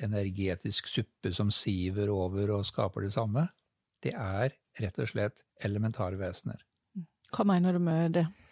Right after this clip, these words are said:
Speaker 1: Det er, det er, la meg kalle det noe annet, la meg kalle det en patologisk informasjon
Speaker 2: Mm.
Speaker 1: i kroppen. Denne informasjonen er som en pakke. Omtrent som man da nedlaster et program på en datamaskin.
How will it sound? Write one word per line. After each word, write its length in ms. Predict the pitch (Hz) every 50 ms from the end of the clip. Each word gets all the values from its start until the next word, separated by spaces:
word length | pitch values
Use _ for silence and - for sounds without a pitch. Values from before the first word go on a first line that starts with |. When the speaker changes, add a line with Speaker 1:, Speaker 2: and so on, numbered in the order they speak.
| - - _ _ -
Speaker 1:
Det 160 | - 127 147
er, 420 | - - - 117 117 120 123 135 - - _ _ _ _ _ _ _ _ _
det 100 | - 139 -
er, 260 | - - 107 104 - - - - _ _ _ -
la 140 | 147 131
meg 160 | 127 143 156 -
kalle 280 | - 170 139 110 110
det 60 | 110 120
noe 200 | 123 131 135 143
annet, 340 | 131 123 120 131 123 - - - -
la 140 | 131 117
meg 180 | 110 117 117 -
kalle 320 | - 135 120 107 101 101 90
det 340 | 95 107 113 113 117 123 127 - _ _ _ _ _ _ _
en 140 | 202 127 113 -
patologisk 960 | - - 123 117 - - 143 123 120 117 107 101 98 95 113 123 - -
informasjon 800 | 175 135 123 117 - 127 120 123 131 127 - - 147 143 131 110 - - _ _ _ _ _ -
Speaker 2:
Mm. 200 | 202 165 151 156 - _ _ _ _ _
Speaker 1:
i 140 | - 131 113
kroppen. 420 | 107 107 110 95 - - 92 - - _ _ _ _ _ _ _ _ _ _ - - - _ _ _ _
Denne 320 | - 143 123 113 101 101 107
informasjonen 1040 | - 110 113 110 - 120 110 113 117 123 120 - - 123 104 101 101 101 113 151
er 360 | - - 110 101 95 95 101 113
som 200 | - - 117 117
en 100 | 113 123
pakke. 500 | - - - - - _ - - 156 147 - _ _ _ _ _ _ _ _ _ _ _ _ _ _ _ _ _ _ _ _ _ _ _ _ _ _ _ _ _ _ _ _ _ _ _ _ _ - - - -
Omtrent 380 | - 117 113 - 113 107 101
som 160 | - 117 110
man 220 | 107 104 107 110 107
da 260 | 104 104 101 104 107
nedlaster 600 | 104 107 104 98 95 95 101 98 95 - - -
et 60 | 104 -
program 380 | - 120 104 110 101 101 101 104
på 100 | - -
en 80 | 110 107
datamaskin. 640 | 107 101 90 - 104 98 113 110 - - 143 160 165